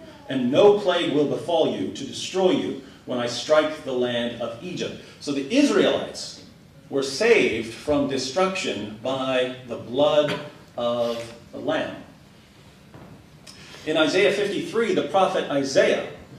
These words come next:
tells us that someone was going to be sacrificed for sins. I suggest reading the entire chapter, uh, but let me read verses four through eight. It says, "Surely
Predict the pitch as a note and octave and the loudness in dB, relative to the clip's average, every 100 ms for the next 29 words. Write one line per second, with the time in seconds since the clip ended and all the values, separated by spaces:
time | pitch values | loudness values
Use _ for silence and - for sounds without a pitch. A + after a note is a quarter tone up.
0 | - - - E3+ E3+ D#3 D3 D3+ C#3 G#3 | -20 -20 -6 0 2 0 4 6 6 4
1 | A3+ F3 E3+ F3+ E3+ E3 D3+ C#3 C3+ F#3 | 2 0 2 2 2 0 0 -2 0 0
2 | - C3+ C3 A#2+ - - - - - A#2+ | 0 -2 -2 -2 -2 -6 -8 -10 -6 -4
3 | G#2+ G2+ G2+ - - A3 - - - - | 0 0 -2 -4 -2 0 0 -2 -8 -12
4 | - A2 - C#3+ D3 F3 E3 E3+ D3 C3 | -12 -10 -8 -6 -2 -2 -2 0 2 2
5 | A#2 - C#3+ A#2+ - F#3 F#3 - - - | 0 -4 -4 -4 -2 -2 0 -2 -4 -8
6 | - - B2+ B2+ C#3 D#3+ F3+ D#3+ D#3+ D3+ | -18 -12 -4 0 0 2 0 2 2 2
7 | D3 D3 B2+ - D3+ D3 - A#2+ - C#3+ | 0 0 -2 -6 0 0 2 -2 -4 -4
8 | - - - - - - - - - - | -4 -8 -16 -20 -20 -20 -20 -20 -20 -20
9 | - - - - - - D#3+ C#3 - - | -20 -20 -20 -20 -16 0 2 2 -2 0
10 | C4+ C4+ - - | 2 4 4 0